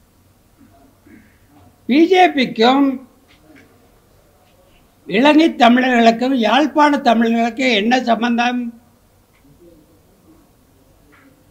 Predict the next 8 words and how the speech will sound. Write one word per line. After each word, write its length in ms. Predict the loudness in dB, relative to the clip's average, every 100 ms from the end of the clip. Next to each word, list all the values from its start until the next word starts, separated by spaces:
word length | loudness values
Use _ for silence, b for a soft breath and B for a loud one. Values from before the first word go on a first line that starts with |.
| _ _ _ _ _ _ _ _
இலங்கை 460 | 0 2 4 4 2
பிரச்சனை 560 | 0 -2 0 0 2 2
ஆரம்ப 540 | 2 2 2 4 4
காலத்திலிருந்து, 720 | 4 2 0 -2 -2 0 2
ஆயிரத்தி 440 | 2 2 2 -2 -4
தொள்ளாயிரத்தி 520 | 0 0 0 0 2
ஐம்பத்தி 460 | 2 0 -4 -4 -4
ரெண்டிலிருந்து 1000 | -2 -2 -2 -4 -6 -4 -2 -2 -4